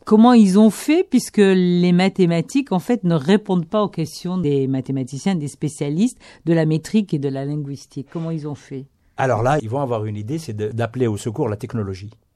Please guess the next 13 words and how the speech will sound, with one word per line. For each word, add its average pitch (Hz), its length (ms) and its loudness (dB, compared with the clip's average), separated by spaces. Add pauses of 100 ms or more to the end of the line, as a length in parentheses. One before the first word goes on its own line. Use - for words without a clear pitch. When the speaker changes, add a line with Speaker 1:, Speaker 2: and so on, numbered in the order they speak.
(140)
Speaker 1:
C'est-à-dire ? 151 600 -10 (100)
Speaker 2:
Et 127 80 -6
les 120 80 -6
mathématiques 131 400 -6
démontrent, 107 440 0
les 101 40 -14
mathématiques 113 460 -14
élaborent. 104 640 -6
Ils 139 180 -2
ont 175 120 2
inventé 156 500 2
un 147 80 -4
procédé. - 480 -14